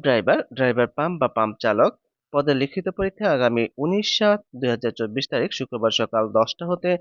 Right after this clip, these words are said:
এগারোটা পর্যন্ত ঢাকা উত্তর ও ঢাকা দক্ষিণ সিটি কর্পোরেশনের আটত্রিশটি শিক্ষা প্রতিষ্ঠানে অনুষ্ঠিত হবে। উক্ত পরীক্ষার প্রবেশপত্র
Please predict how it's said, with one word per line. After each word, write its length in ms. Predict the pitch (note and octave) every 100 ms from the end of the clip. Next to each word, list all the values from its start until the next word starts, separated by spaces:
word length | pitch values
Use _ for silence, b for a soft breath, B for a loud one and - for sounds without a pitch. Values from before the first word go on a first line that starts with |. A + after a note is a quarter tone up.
| B B B _
এগারোটা 340 | A#2 C3 C3
পর্যন্ত 340 | C#3+ B2+ A#2 A2+ A#3
ঢাকা 200 | C3+ B2 A#2
উত্তর 260 | A2 - B2+ A2+
ও 40 | A2+
ঢাকা 240 | A#2 A#2
দক্ষিণ 300 | G#2+ A2 F3+
সিটি 220 | F3 F3+
কর্পোরেশনের 680 | F#3 F3+ F3+ F3+ F3 F#3 F#3+ -
আটত্রিশটি 460 | A2 - B2 -
শিক্ষা 300 | - A#2+ - A#2
প্রতিষ্ঠানে 460 | G#2+ A#2 - G#2 C4+
অনুষ্ঠিত 380 | E3 A#2 B2 A#2+
হবে। 280 | A#2 G#2 G#2 - _ _ b b -
উক্ত 160 | - A#3
পরীক্ষার 360 | A3 A3 A#3+ A#3
প্রবেশপত্র 580 | B2 A#2 C3 - B2 -